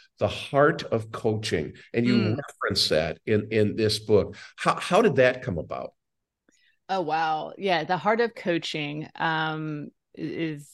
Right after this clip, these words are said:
Speaker 2: is an incredible, incredible book and, and also an incredible podcast series. Um, I came across it, uh, actually listening to a podcast when, <laughs> when I had canceled a meeting,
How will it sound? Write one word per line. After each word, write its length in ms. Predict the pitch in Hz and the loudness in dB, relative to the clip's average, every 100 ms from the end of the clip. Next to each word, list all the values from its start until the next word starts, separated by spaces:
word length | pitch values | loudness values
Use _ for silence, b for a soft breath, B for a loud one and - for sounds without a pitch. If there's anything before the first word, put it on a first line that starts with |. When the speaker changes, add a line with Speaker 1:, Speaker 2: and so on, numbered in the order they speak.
| _ | _
Speaker 2:
is 180 | - 151 | -14 -10
an 60 | 160 | -8
incredible, 840 | 151 - 175 165 160 156 147 147 - | -8 -6 -4 -4 -4 -6 -6 -6 -8
incredible 540 | 160 - 180 175 175 | -10 -6 -4 -2 -4
book 380 | 160 156 147 - | -4 -2 -2 -4
and, 160 | 156 143 | -8 -8
and 160 | 151 | -6
also 440 | 156 156 - 156 147 | -4 -4 -6 -6 -6
an 80 | |
incredible 840 | 147 143 147 147 147 143 143 147 - _ _ _ | -8 -8 -8 -8 -8 -10 -10 -14 -16 _ _ _
podcast 440 | 147 139 - 131 139 | -6 -6 -6 -10 -10
series. 640 | - 143 143 143 139 - _ _ _ _ _ _ _ | -12 -12 -10 -10 -12 -16 _ _ _ _ _ _ _
Um, 340 | 165 160 147 - _ - | -8 -6 -8 -12 _ -4
I 160 | 196 | -2
came 280 | 240 277 269 | -2 -2 -2
across 540 | 226 - 190 190 - 196 | -4 -2 0 0 -2 -4
it, 380 | 170 160 - - - - - | -2 -2 -6 -14 -14 -12 -8
uh, 520 | 160 151 147 147 143 - _ _ _ _ - | -4 -2 -2 -2 -4 -10 _ _ _ _ -2
actually 340 | 165 - 180 | -2 0 -4
listening 420 | 160 160 170 165 | -4 -4 -4 -6
to 200 | - 175 | -2 0
a 60 | 165 | 0
podcast 680 | - 160 160 - 160 226 - | 2 0 0 -2 -4 -4 -2
when, 160 | 185 - - | -2 -2 -6
<laughs> 100 | - | 2
when 200 | 208 202 | 4 4
I 120 | 180 | 2
had 120 | 175 | 0
canceled 460 | - 180 165 - 165 | 0 -2 -2 -6 -6
a 60 | |
meeting, 520 | 156 156 151 156 151 | -4 -4 -4 -4 -6